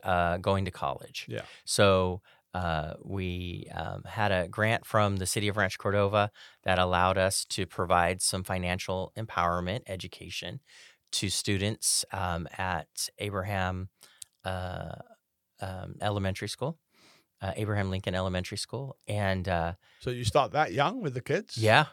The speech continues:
Speaker 2: Yeah?
Speaker 1: We, we,
Speaker 2: Wow.
Speaker 1: and, and that's, that's one of the best times to really start with them.
Speaker 2: And they're receptive?
Speaker 1: Uh, they, they loved it.
Speaker 2: They
Speaker 1: They
Speaker 2: did?
Speaker 1: were so interested in it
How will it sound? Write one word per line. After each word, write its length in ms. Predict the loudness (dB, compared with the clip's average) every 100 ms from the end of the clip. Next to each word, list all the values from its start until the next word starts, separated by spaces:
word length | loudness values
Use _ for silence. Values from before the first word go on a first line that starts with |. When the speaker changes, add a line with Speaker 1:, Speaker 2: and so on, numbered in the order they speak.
| -6
Speaker 2:
Yeah? 160 | 0 2
Speaker 1:
We, 100 | 0
we, 220 | -2 2
Speaker 2:
Wow. 80 | 6
Speaker 1:
and, 220 | 6 6
and 200 | 2 6
that's, 340 | 8 6 4 0
that's 320 | 0 0 -4
one 240 | -2 0
of 80 | 0
the 80 | 2
best 280 | 0 0 -2
times 340 | -2 -2 -4
to 60 | -4
really 280 | -2 -2
start 360 | -2 0 0 0 -4
with 260 | -2 -2
them. 220 | -6 -6 -4
Speaker 2:
And 200 | 0 2
they're 120 | 2
receptive? 560 | 2 0 0 -2 -6 -6 -4
Speaker 1:
Uh, 100 | 0
they, 260 | 4 2 2
they 200 | -2 -2
loved 600 | -2 -4 2 2 2 -4
it. 320 | -10 -12 -10 -4
Speaker 2:
They 140 | -2
Speaker 1:
They 180 | 2 4
Speaker 2:
did? 120 | 4
Speaker 1:
were 160 | 0 0
so 380 | 2 2 2 2
interested 640 | -2 -2 -4 -2 -2 -2
in 140 | -2
it 160 | -2